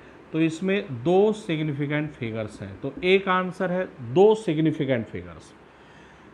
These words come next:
चलते हैं बी ऑप्शन में हम लोग आते हैं, बी में चलें तो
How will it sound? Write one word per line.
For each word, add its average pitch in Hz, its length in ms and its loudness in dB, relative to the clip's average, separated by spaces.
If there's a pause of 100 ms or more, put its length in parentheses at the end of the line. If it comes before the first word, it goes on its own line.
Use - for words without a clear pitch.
(140)
चलते 190 280 4
हैं 131 240 2
बी 175 140 6
ऑप्शन 196 340 2
में 196 100 0
हम 190 120 0
लोग 196 160 2
आते 190 240 0
हैं, 185 300 -4
बी 151 160 4
में 180 140 -2
चलें 190 380 0 (540)
तो 160 240 2